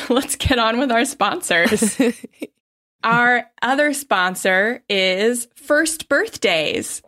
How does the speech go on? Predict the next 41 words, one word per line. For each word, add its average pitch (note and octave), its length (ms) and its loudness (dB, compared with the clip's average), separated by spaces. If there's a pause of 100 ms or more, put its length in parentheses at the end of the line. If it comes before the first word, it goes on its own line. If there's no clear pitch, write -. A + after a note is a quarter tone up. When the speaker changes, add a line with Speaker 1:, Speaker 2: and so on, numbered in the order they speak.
Speaker 1:
Today C4+ 360 2
is F#4+ 60 2
Speaker 2:
Yay! F#4+ 220 2
Speaker 1:
Kai's G4+ 580 2
first E4 420 -4
birthday. G3 880 -2 (760)
We've D#4+ 340 2
kept D#4 320 -2
him E4 140 2
alive G3 360 0
for F#3 200 -2
a G3+ 40 -4
full F3+ 280 -2
year, D#3 340 0
and D#3+ 240 -4
I G3+ 140 0
am F#3+ 200 0
impressed. - 640 -6 (460)
Uh, F3 240 0
I've F#3+ 240 -4
been F#3+ 180 -2
dreaming B3 360 2
about A3 300 -2
throwing F#3 280 -2
him F#3 180 -4
a E3+ 40 -6
first E3 340 -4
birthday A#3 320 0
party G#3+ 380 -2
since E3+ 280 -6
before A3+ 440 -4
he C4+ 160 0
was D4+ 160 -2
born, D#3 500 -4
because F#3 300 -6
let's E3 180 -4
be - 140 -2
honest, G#3 560 0
a G#3+ 60 -6
first G#3 320 -2
birthday F3 380 -4